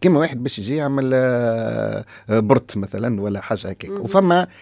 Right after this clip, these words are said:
Speaker 1: ناس، ال-، الحاجة الباهية في القانون هذا راهو ربط، آه، إذا كان لاحظت، آه، ديما في المشروع، آه، بين الاستثمار وبين ال بي بي بي.
Speaker 2: مهم.
Speaker 1: الشراكة بين
Speaker 2: الخاص
Speaker 1: القطاع
Speaker 2: والعام.
Speaker 1: العام و-، والخاص،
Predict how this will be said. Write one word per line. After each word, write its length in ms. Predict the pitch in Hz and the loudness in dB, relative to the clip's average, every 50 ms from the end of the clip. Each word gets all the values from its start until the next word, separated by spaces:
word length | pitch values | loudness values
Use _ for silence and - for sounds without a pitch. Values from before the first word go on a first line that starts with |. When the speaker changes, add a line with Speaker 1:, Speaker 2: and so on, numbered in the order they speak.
| - _ - | -16 _ 0
Speaker 1:
ناس، 240 | 127 170 175 - - | 2 2 2 0 0
ال-، 240 | - 151 - - 151 | -4 -4 -2 -2 -2
الحاجة 280 | 143 - 208 208 202 | -2 0 2 4 4
الباهية 200 | 180 165 214 202 | 6 8 8 6
في 80 | - - | 6 4
القانون 340 | - - 151 165 170 156 147 | -2 -2 0 2 2 2 2
هذا 200 | 143 190 185 165 | 2 2 2 4
راهو 160 | 170 170 139 | 4 4 4
ربط، 460 | 120 104 107 190 196 - - - - _ _ _ _ - - | 4 2 0 0 -2 -2 -10 -20 -20 _ _ _ _ -8 -6
آه، 80 | 117 - | -6 -6
إذا 240 | - 117 110 120 | -4 -4 -4 -4
كان 200 | 123 - 143 120 | -2 -2 0 0
لاحظت، 400 | 110 101 - - 185 - - _ - - - - - _ _ - | -2 -2 -2 -4 -4 -4 -6 _ -20 -20 -20 -20 -20 _ _ -8
آه، 320 | 120 113 117 113 113 104 - | -4 -2 0 0 0 -2 -4
ديما 260 | 104 110 113 113 113 | -4 -4 -2 -2 -4
في 100 | - - | -4 -6
المشروع، 460 | 98 101 98 - - 139 175 - 190 _ - - - _ _ - | -10 -10 -10 -6 -4 -2 -2 -2 -4 _ -16 -20 -20 _ _ -10
آه، 120 | - 113 104 | -6 -6 -4
بين 320 | 110 113 170 185 151 117 | 0 2 4 6 6 4
الاستثمار 960 | - - 120 113 - - - - - 139 117 - 139 151 175 196 226 233 - - _ - - - _ _ - - | 4 0 -2 -2 0 -2 -4 0 0 0 0 0 0 0 0 0 0 -2 -4 -8 _ -20 -20 -20 _ _ -6 -4
وبين 280 | 120 127 190 220 214 | 2 4 6 8 8
ال 120 | 208 208 202 | 8 6 6
بي 140 | - 196 - | 6 4 4
بي 120 | - 170 | 4 4
بي. 220 | 143 - 113 - - _ - 196 | 2 0 -2 -2 -2 _ -18 -16
Speaker 2:
مهم. 120 | 180 170 - - | -16 -16 -10 -4
Speaker 1:
الشراكة 1000 | - 120 117 117 120 117 117 - - 147 143 156 151 - - 139 135 131 127 120 | 0 2 4 6 6 6 4 4 4 4 4 2 2 2 2 2 4 4 2 2
بين 260 | 110 135 127 113 117 | 2 2 2 2 2
Speaker 2:
الخاص 220 | 117 120 101 - | 0 0 0 -2
Speaker 1:
القطاع 180 | 120 - 135 120 | -2 0 2 2
Speaker 2:
والعام. 400 | 113 110 131 139 131 117 113 113 | 2 4 4 4 4 4 2 0
Speaker 1:
العام 220 | 110 107 104 - - | 0 -2 -4 -6 -8
و-، 40 | 107 | -10
والخاص، 540 | 107 101 - - 190 214 226 - - - | -12 -10 -4 0 2 2 2 0 -2 -14